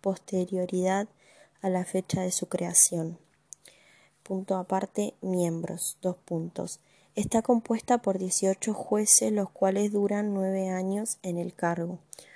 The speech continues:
Punto seguido. Para ser designado juez hay que cumplir con los mismos requisitos que en el país de origen para ser juez y que tengan experiencia siendo jueces o siendo fiscales. Punto seguido.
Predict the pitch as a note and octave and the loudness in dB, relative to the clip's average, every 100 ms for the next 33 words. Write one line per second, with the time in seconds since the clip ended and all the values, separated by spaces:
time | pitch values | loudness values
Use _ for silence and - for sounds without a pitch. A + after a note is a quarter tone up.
0 | - _ _ F#3 F#3 - G3 G3 F3+ E3+ | -20 _ _ -6 -4 -2 -2 2 0 2
1 | E3 E3 E3+ _ _ _ _ F#3 F#3 G3 | 0 -2 -6 _ _ _ _ -2 2 4
2 | A3+ B3+ C4 - G3 F#3+ G#3 A3 A3 A3 | 4 4 2 2 0 0 0 0 0 0
3 | A3+ - G#3+ G#3 - F#3+ F#3+ G3+ G#3 G#3+ | 0 0 -2 -2 -4 -4 0 0 2 0
4 | G3 F#3+ G#3 A3 A3+ G3+ F#3+ F3+ - G3+ | 0 0 0 2 2 2 0 2 2 2
5 | - A#3+ - F#3+ F3+ F3+ - F3+ F#3+ G3 | -4 -4 -4 -2 -2 -2 0 0 2 2
6 | F#3 G3+ - A3 - E3+ F3 - F#3 - | 2 -2 -4 -4 -2 -2 0 0 0 0
7 | F#3+ G3+ - - - - - - - G3+ | 0 2 -2 -16 -20 -20 -20 -16 -6 0
8 | G#3 G#3+ A3 A3+ G#3+ - G3 F#3+ G3+ G#3 | 2 2 2 2 0 0 0 0 4 4
9 | G#3+ G#3+ - F#3+ G3 - A3 A3 A#3 A#3 | 4 2 2 0 -2 0 0 0 -2 -4
10 | G3+ - F#3+ F#3+ G3 - F#3+ - F3+ E3+ | -2 0 0 2 0 -2 -8 -6 -4 -2
11 | F3 F3 - _ - - - - - F#3+ | -2 -4 -6 _ -20 -20 -18 -20 -8 -4
12 | F#3 F#3+ - F3 E3+ E3+ E3+ | -2 -2 0 0 2 0 -2